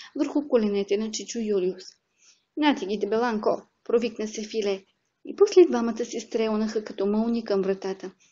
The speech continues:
а там нямаше кой да ги спре. Но госпожица Рок се втурна подир им. Тя ги преследваше през вестибюла и антрето чак до площадката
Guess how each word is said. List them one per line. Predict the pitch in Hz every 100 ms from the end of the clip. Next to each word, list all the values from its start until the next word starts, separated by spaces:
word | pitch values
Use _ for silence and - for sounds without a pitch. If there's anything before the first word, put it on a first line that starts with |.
| _ -
а |
там | 214 202 202
нямаше | 185 185 190 262
кой | 262 220
да | 180
ги | 185
спре. | 190 - 185 - _ - - - -
Но |
госпожица | 220 233 403 392 370 240
Рок | 254
се | - 254
втурна | - 269 247 240
подир | 254 214 190
им. | 190 190 - - -
Тя | 262
ги | 240
преследваше | 247 247 254 233 220 240
през | 226 233
вестибюла | 220 226 247 214 220 226
и | 240
антрето | 226 226 220 220
чак | 254 277 208
до | 208
площадката | 214 214 226 214 208 196